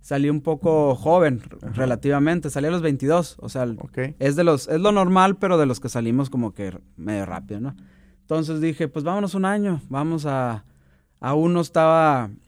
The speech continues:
Speaker 1: em, ya no tenía el negocio muy, muy completo, entonces también dije, "Mientras vemos bien que a qué negocio vamos a, voy a formar, qué voy a hacer".
Speaker 2: Reforzar el inglés.
Speaker 1: Vamos a reforzar el inglés, vamos a,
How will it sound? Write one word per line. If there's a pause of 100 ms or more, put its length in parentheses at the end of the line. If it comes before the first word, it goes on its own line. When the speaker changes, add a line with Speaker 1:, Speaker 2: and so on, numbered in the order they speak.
(360)
Speaker 1:
em, (320)
ya
no
tenía
el
negocio
muy, (120)
muy
completo,
entonces
también
dije,
"Mientras (340)
vemos
bien
que
a
qué
negocio
vamos
a,
voy
a
formar,
qué
voy
a
hacer". (120)
Speaker 2:
Reforzar
el
inglés.
Speaker 1:
Vamos
a
reforzar
el
inglés,
vamos
a,